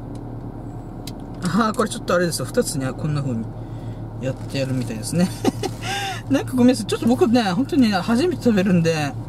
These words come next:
食べ方がわかんないんですね、あんみつ、あんみつの食べ方って。はい。本当にわからなくてですね。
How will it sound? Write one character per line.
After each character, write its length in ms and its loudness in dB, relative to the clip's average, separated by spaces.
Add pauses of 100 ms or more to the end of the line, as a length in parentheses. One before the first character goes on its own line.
(540)
食 100 0
べ 100 4
方 180 0
が 80 6
わ 40 4
か 140 2
ん 20 -6
な 80 0
い 40 8
ん 20 6
で 80 2
す 80 -2
ね、 80 6
あ 60 4
ん 80 4
み 100 2
つ、 140 -10
あ 120 6
ん 80 4
み 100 4
つ 120 -4
の 80 2
食 140 -2
べ 100 -2
方 240 -2
っ 40 -4
て。 340 -2 (760)
は 160 4
い。 160 -4 (1300)
本 140 -2
当 100 -2
に 80 2
わ 60 0
か 100 0
ら 60 2
な 80 2
く 60 -10
て 120 -4
で 80 -2
す 120 -4
ね。 200 -2